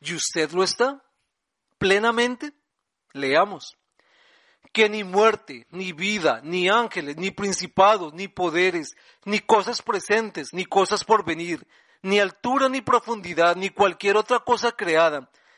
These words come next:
será capaz de separarnos del amor de Dios, el cual es en Cristo Jesús, nuestro Señor.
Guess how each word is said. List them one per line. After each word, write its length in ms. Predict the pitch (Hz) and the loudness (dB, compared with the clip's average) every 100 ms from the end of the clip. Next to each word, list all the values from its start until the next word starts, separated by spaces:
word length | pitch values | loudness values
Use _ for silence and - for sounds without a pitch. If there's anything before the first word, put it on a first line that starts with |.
| _ | _
será 340 | - 190 180 | 0 2 4
capaz 400 | - 226 226 202 | 2 0 2 2
de 120 | 185 190 | 0 -6
separarnos 720 | 202 - 175 180 208 226 226 | -8 0 2 4 4 0 -4
del 180 | 208 175 | -2 -2
amor 300 | 160 165 160 | -2 -2 0
de 100 | 180 | -2
Dios, 440 | 160 139 127 - _ _ _ | -2 -6 -8 -12 _ _ _
el 200 | 175 180 | 0 0
cual 300 | - 180 175 | 2 2 4
es 200 | 185 185 | 0 -6
en 160 | 214 202 | -10 -12
Cristo 420 | - 226 220 - | -12 -10 -4 -2
Jesús, 600 | 190 185 220 247 233 - - - | -2 -4 -6 -8 -8 -14 -18 -20
nuestro 600 | 143 156 190 180 - 147 | -4 2 2 0 -8 -14
Señor. 380 | 139 127 113 | -14 -16 -18